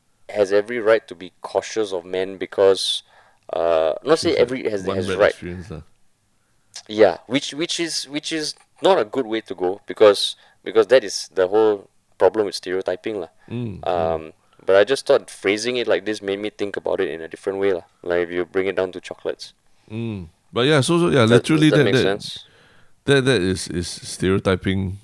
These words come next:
Speaker 1: Yeah,
Speaker 2: uh,
Speaker 1: it's
Speaker 2: in itself,
Speaker 1: stereotyping.
Speaker 2: lah, right?
Speaker 1: Yeah, it's
Speaker 2: It's like if you
Speaker 1: stereotyping
Speaker 2: see someone
Speaker 1: itself.
Speaker 2: of a certain race doing something, doesn't mean that the, all the, the
Speaker 1: Like
Speaker 2: whole, the whole race is like that, lah, right?
Speaker 1: Yeah, like, if you got bad experience with one person,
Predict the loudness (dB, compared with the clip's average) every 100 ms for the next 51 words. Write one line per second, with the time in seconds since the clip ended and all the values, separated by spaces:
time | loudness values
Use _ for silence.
0 | 2 4 4 2 -4 0 2 4 2 2
1 | -2 -4 -4 -6 -8 -14 _ _ _ _
2 | -4 0 0 0 0 2 2 0 0 0
3 | 2 2 2 0 -2 -2 0 2 0 -2
4 | -4 -4 -4 -4 -2 -2 -2 -4 -4 -8
5 | -10 -20 -20 -20 _ _ _ -12 -10 -6
6 | -2 -2 -2 -4 -2 -2 -2 -8 -12 -10
7 | -6 -2 -4 -6 -10 -10 -8 -8 -8 -10
8 | -10 -12 _ -20 _ -10 -4 -2 0 0
9 | -2 2 4 6 4 4 -6 -4 0 0
10 | -2 -4 -2 -2 -6 -6 -6 -8